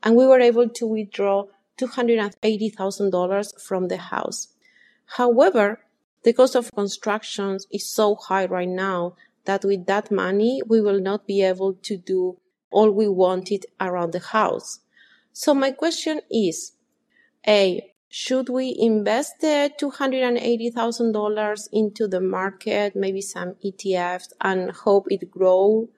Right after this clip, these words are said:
uh, while saving more money, and in a few years, maybe four or five, we build the house of our dreams? Or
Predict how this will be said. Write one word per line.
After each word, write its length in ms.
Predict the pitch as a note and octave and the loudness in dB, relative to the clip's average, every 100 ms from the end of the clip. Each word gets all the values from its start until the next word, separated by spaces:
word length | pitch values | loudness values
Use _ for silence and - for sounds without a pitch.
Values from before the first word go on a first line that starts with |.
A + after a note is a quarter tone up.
| _ _ _ - | _ _ _ -4
uh, 200 | G3+ F#3+ | 0 2
while 260 | G3 G#3 | 4 2
saving 460 | G3 - G3+ G3 G#3 | 0 -2 -2 0 0
more 120 | F#3+ | -2
money, 640 | F#3+ G3 A3 A3+ A3+ A3+ G#3+ | -2 -2 0 2 2 0 0
and 140 | G3 | -2
in 140 | F#3 | 0
a 80 | F#3+ | -4
few 220 | - G#3 | -4 -2
years, 600 | G3+ G3 G#3 G#3+ G#3 G#3 | -2 -4 -2 0 0 -2
maybe 300 | G3+ G3 F#3 | -4 -4 -6
four 260 | F#3 - G3 | -8 -4 -2
or 120 | F#3+ | -2
five, 480 | F#3 - F#3+ G3+ G3 | -4 -6 -4 -4 -2
we 120 | G3+ | -2
build 280 | F#3+ G3 F#3+ | 0 -2 -2
the 100 | F#3+ - | -4 -6
house 300 | F#3+ F#3+ - | -6 -6 -6
of 160 | G3 - - | -8 -8 -8
our 280 | F#3 F3+ F3 | -6 -6 -6
dreams? 580 | - A3 C4 D#4 - - _ _ _ _ _ _ - | -2 0 0 -2 -8 -18 _ _ _ _ _ _ 2
Or 320 | A3 A#3 | 4 4